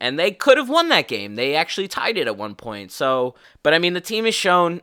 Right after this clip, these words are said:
signs of slowing down. Um, you know, their P D O luck is still,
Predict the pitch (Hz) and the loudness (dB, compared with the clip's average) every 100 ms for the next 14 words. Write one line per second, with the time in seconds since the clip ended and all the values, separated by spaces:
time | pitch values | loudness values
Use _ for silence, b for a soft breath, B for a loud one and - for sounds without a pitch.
0 | _ - - 143 139 135 117 113 113 113 | _ -12 0 2 2 -2 -4 0 2 2
1 | 110 104 - - 143 135 120 113 104 95 | -2 -6 -14 -6 0 2 2 -2 -4 -6
2 | 90 - 101 104 104 98 101 - 113 104 | -12 -8 -4 -2 -4 -6 -12 -18 -14 -10
3 | 98 107 113 - 160 151 143 143 139 - | -8 -8 -8 -6 -4 2 4 2 0 -6
4 | 127 135 135 - - _ 120 123 - 127 | 0 0 0 -10 -20 _ -12 -10 -4 0
5 | 123 123 107 | 2 2 -2